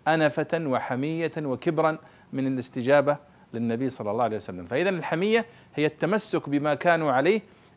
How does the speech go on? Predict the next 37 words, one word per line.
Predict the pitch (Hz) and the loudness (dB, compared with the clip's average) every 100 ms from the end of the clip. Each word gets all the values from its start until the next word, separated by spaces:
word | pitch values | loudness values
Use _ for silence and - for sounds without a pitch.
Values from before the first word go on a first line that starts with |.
| - | -4
آه، | 131 127 120 120 117 113 | 0 2 2 2 0 0
والامتناع | 135 160 151 165 190 | 0 -2 -2 2 2
عن | 147 151 | 4 2
قبول | 135 147 165 | 2 2 2
ما | 147 | 2
جاء | 139 156 135 | 2 4 4
به | 151 | 2
النبي | 139 131 135 143 | -2 -2 -2 -2
صلى | 131 | 0
الله | 120 147 | 0 -2
عليه | 143 | -2
وسلم | 175 185 - - | -4 -4 -18 -12
تمسكا | - 156 - 147 139 | -4 -4 -2 -2 -2
بما | 131 131 | 0 -2
كانوا | 123 147 123 | 0 -2 0
عليه | 117 135 | -2 -2
في | 113 | -4
الجاهلية، | 113 120 107 139 175 175 - - | -4 -4 -4 -4 -4 -8 -20 -6
وأنفة | 127 143 175 147 131 131 156 160 - - - | -2 2 2 2 0 -4 -4 -6 -12 -14 -6
أن | 123 | -2
ي-، | 123 123 - | -2 -2 -4
ي-، | 123 120 - | -4 -4 -4
ينقادوا | 127 127 160 165 127 | -4 2 6 6 6
للنبي | 123 123 120 135 | 2 0 -2 -2
صلى | 120 117 | -6 -4
الله | 113 120 | 0 2
عليه | 110 | 0
وسلم | 107 - 110 110 107 - _ - | -4 -8 -8 -8 -12 -20 _ -10
وأن | 107 107 | -6 -6
يستجيبوا | 107 - 104 107 98 | -8 -8 -8 -6 -6
له | 95 92 85 | -8 -8 -6
كبرا | 156 143 151 185 - - _ - | -4 0 0 -2 -10 -20 _ -2
وعنادا | 110 110 110 123 131 143 160 - _ _ - | 2 2 2 0 2 0 -4 -12 _ _ -4
وأنفة. | 110 131 127 113 113 143 151 | -2 0 -2 -4 -6 -6 -4
هذه | 131 151 135 120 | -2 0 0 -2
هي | 143 | -2
الحمية، | 110 - 113 117 104 | -4 -4 -4 -4 -4